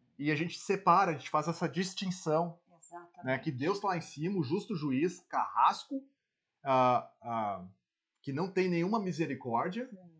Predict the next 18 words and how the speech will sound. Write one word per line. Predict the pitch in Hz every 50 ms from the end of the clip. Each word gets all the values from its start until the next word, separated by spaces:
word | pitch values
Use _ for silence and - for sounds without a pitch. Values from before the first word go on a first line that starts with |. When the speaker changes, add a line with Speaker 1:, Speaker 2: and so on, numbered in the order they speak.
| 156 151 _ _ _ _ _ _ _ -
Speaker 1:
e | 160 165 165
Jesus | 143 131 196 202 190 143 123 127 160 233 294 302 247
é | 233
aquela | 208 - 196 180 180
figura | 175 - 180 160 131 143 160 180 175 165
onde | 160 160 160 143 151
vem | 131 120 143 151 165
pra | 156 - 170 165 165 160 165 165 170 165 - - -
receber | 165 165 160 - - 160 135 127 156 185 196 196 - _ _ _ _ _
toda | - 220 233 247 254 254 220 214 180 156 147 - - _ _ _ _ _ _ _ _ _
a | - 143
punição. | - - - 185 190 185 165 143 - - - 151 127 123 117 104 90 - _ _ -
Speaker 2:
E | 180 220
apaziguar | 247 294 302 - 302 277 269 254 - 262 269 226 190 196 180 175 165 165 185 247 - 135
Speaker 1:
E | 143
apaziguar. | 143 143 147 143 120 131 143 147 139 127 113 110 127
Speaker 2:
esse | - 262 - _ _ _ -
Deus | 165 147 190 196 202 208 226 277 302 285 - - -